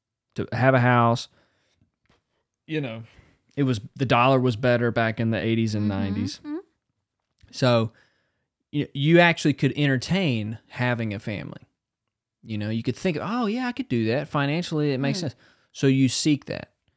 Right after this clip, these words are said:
Speaker 1: But when you don't have the financial means to do something like that,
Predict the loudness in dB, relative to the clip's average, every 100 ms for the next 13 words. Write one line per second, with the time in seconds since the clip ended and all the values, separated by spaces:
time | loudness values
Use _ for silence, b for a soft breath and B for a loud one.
0 | _ _ _ -2 2 2 2 0 0 0
1 | 0 0 -2 -2 -4 -4 -4 -4 -4 -6
2 | -4 -6 -8 -6 -6 -6 -8 -8 -8 -8
3 | -8 -10